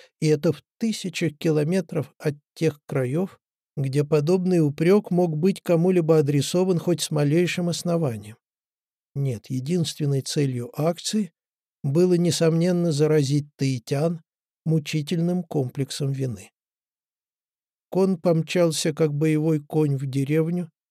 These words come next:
и купил у китайца кисть, гвозди и краску. Для мести он удовольствовался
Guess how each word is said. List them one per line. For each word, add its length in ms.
и 100
купил 420
у 80
китайца 640
кисть, 560
гвозди 680
и 80
краску. 680
Для 320
мести 540
он 360
удовольствовался 1040